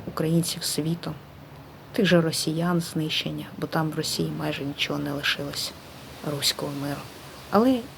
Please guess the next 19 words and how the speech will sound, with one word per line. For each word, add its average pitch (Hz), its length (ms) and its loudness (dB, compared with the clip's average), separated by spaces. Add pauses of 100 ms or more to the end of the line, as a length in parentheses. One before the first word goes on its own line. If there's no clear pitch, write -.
(100)
і 220 140 4
вони 254 280 6
відродяться. 147 720 -2 (680)
Там 156 120 -2
теж 208 360 4
є 156 140 2
люди. 147 300 -2 (600)
От, - 220 -4
е, 170 160 2
ті 190 200 8
люди, 185 480 2
хто - 200 -4
є, 165 280 2 (320)
ли-, 165 200 -2
хто - 200 2
лишиться 175 500 0
людьми, 151 320 -2 (200)
ті 226 100 -4
відродять 151 600 0